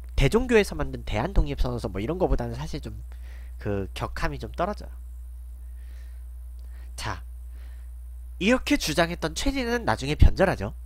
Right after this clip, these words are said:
하여간 이 나쁜 매국노를 참.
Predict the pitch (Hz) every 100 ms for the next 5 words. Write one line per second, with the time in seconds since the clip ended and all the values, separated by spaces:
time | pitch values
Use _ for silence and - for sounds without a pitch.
0 | - - - - - - - - - -
1 | - - - 190 196 196 208 - - -
2 | - - - - 151 165 160 117 110 -
3 | 202 139 110 135 165 151 113 107 - 135